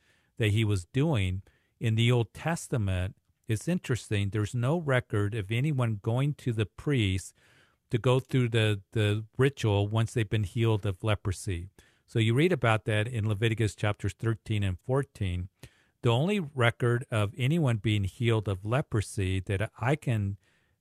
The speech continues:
remember is, of course, Moses' sister, who was struck with leprosy, and then she was healed. Uh, but then Naaman, the Syrian general, and he was a Gentile. He comes in,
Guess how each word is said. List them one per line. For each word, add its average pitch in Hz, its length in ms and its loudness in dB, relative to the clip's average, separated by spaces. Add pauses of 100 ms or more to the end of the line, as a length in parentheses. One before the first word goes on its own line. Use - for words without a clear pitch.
remember 104 580 2
is, 113 360 -4
of - 180 -6
course, 104 300 -2
Moses' 110 560 -2
sister, - 680 -4
who 107 120 -2
was 101 320 -2 (100)
struck - 440 -2
with 95 180 -6
leprosy, 95 800 -4 (500)
and 110 240 2
then 107 180 2
she 107 200 -2
was 95 240 0
healed. 92 480 -4 (400)
Uh, 110 220 2
but 110 280 -2
then 135 240 2
Naaman, 127 540 2
the 107 240 2
Syrian 107 640 0
general, 107 580 0 (220)
and 104 220 2
he 151 220 0
was 113 300 0
a 107 80 -2
Gentile. 95 680 -4 (400)
He 117 160 0
comes 131 420 0
in, 113 400 2